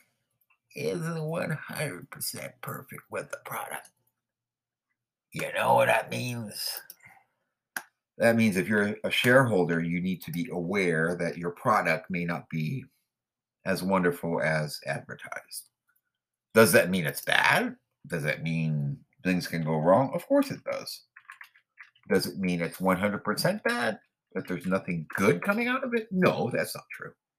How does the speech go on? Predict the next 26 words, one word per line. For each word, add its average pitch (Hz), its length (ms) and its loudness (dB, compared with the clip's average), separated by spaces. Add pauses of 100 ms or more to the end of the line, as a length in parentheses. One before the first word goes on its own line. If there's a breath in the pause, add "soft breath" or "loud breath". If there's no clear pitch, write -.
(880)
Um, 76 480 0 (100)
it's 90 220 -4
just - 280 -6
part 82 380 4
of 82 140 0
the 80 160 -4
entire 78 320 0
process. - 600 -4 (1160 loud breath)
Now, 82 400 4 (120)
you 92 120 -2
know, 78 200 0 (200)
the 95 140 -2
process - 600 0
is 87 180 -8
the 104 80 -4
process. - 760 -2
It 80 160 -6
is, 80 320 -10 (600)
um, 80 460 6 (2250 loud breath)
things 85 280 0
that, 80 140 -4 (140)
that 85 180 -2 (120)
do 95 160 0
come - 240 0
out. 76 220 -2 (960)
Um, 82 640 0